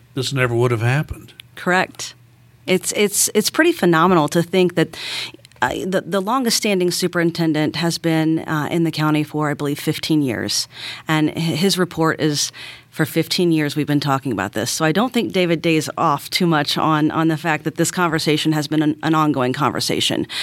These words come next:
Speaker 2: Um, there are career centers all over the state of Indiana that are phenomenal, that provide top-notch education and training for students,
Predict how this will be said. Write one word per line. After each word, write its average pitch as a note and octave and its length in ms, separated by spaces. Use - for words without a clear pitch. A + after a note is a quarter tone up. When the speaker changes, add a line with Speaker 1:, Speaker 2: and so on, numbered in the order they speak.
Speaker 2:
Um, E3+ 380
there A3 240
are F3+ 160
career G3 320
centers F#3 420
all E3+ 240
over E3 180
the D#3 120
state D#3 260
of D3 100
Indiana C#3+ 540
that C#3+ 300
are C#3 240
phenomenal, C#3 800
that - 220
provide D3+ 580
top-notch D#3+ 880
education D#3 600
and D3+ 120
training D3+ 460
for C#3+ 220
students, C3 580